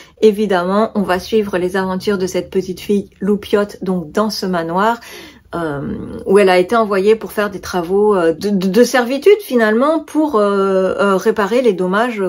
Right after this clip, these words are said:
causés au bateau ayant fait naufrage, euh, les dommages qu'elle et son père ont causés. Euh, évidemment, on se rend, euh, vite compte que ça va être la source de, euh, nombreuses péripéties, sur lesquelles je ne peux pas trop t'en dire pour ne pas te, comment dire,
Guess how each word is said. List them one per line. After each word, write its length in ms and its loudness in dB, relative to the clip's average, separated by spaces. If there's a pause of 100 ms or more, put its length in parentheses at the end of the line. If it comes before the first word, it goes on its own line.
causés 380 2
au 100 -4
bateau 280 -2
ayant 180 -4
fait 160 -8
naufrage, 520 -4 (360)
euh, 80 -4
les 120 -6
dommages 340 -4
qu'elle 120 -6
et 60 -6
son 160 -10
père 180 -10
ont 80 -14
causés. 460 -2 (420)
Euh, 220 -6 (440)
évidemment, 800 4
on 120 -2
se 80 -8
rend, 360 -2
euh, 120 2
vite 280 0
compte 280 0
que 100 -8
ça 220 -2
va 140 0
être 160 -6
la 120 0
source 380 -4
de, 400 0
euh, 100 -4
nombreuses 560 -2 (140)
péripéties, 760 -2 (460)
sur 160 0
lesquelles 360 0
je 120 -8
ne 60 -10
peux 140 -8
pas 140 -6
trop 220 -8 (360)
t'en 180 0
dire 260 2 (840)
pour 220 0
ne 140 2
pas 400 0
te, 440 2
comment 180 -4
dire, 160 -6